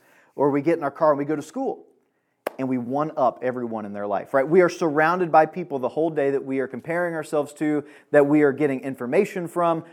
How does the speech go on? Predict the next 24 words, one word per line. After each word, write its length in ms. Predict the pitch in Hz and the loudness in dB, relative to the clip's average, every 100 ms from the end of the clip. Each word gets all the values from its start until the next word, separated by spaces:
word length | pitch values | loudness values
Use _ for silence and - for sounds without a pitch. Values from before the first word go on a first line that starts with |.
| _ | _
We 160 | 165 196 | -2 0
are 100 | 180 | 2
just 260 | 165 - - | -2 -6 -6
surrounded 880 | 156 135 151 170 208 214 208 - | -6 -2 0 0 0 2 2 4
by 220 | 147 147 147 | 6 6 4
life. 520 | 135 156 143 - - _ _ | 2 4 4 0 -18 _ _
Uh, 120 | 151 160 | 4 4
Cordell 480 | 156 196 196 202 | 6 4 8 8
told 200 | 196 202 | 6 -2
me 100 | 170 151 | -2 -4
that 140 | 147 | -4
he's 220 | 180 170 | -4 -6
only 260 | 160 170 170 | -4 -4 -4
had, 220 | 165 156 | -4 -2
like, 180 | 143 135 | -2 -4
four 300 | - 165 170 | -8 -6 -6
free 260 | 165 160 | -6 -8
minutes 380 | 143 135 143 - | -6 -8 -8 -12
today. 360 | - 120 - - _ _ _ _ _ - | -12 -10 -10 -12 _ _ _ _ _ -14
Your 240 | 143 220 | -2 0
guys' 340 | 302 311 208 147 | 4 4 4 0
lives 720 | 135 143 208 165 131 - - _ _ _ - | -6 0 2 0 -2 -8 -20 _ _ _ 0
are 260 | 175 175 165 | 4 4 4
super 920 | - - - 339 359 - 175 175 180 | -8 -12 0 4 4 2 2 2 -2